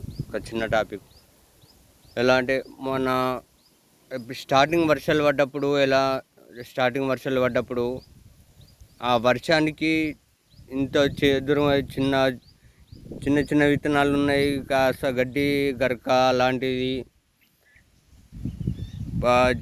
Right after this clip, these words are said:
చ-, ఆ గడ్డి, ఈ గడ్డి అనేది పెరుగుతుంది ఫ్రెండ్స్. ఆ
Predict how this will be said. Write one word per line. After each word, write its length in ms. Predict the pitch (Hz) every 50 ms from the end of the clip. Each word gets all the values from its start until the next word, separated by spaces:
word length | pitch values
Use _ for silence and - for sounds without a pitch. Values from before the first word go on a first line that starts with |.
| - - - -
చ-, 400 | 135 131 123 123 123 123 123 123 120 123 123
ఆ 20 | 131 131 123
గడ్డి, 220 | 135 135 131 143 139 135
ఈ 20 | 135 131 127 143
గడ్డి 200 | 135 131 135 139 139
అనేది 300 | 135 135 135 135 143 147 143
పెరుగుతుంది 400 | 139 135 139 131 - 147 143 131 117
ఫ్రెండ్స్. 300 | 127 131 131 135 - - - - - - - - - - - - - - - - - - - - - - - - - - - - - - - -
ఆ 40 | 120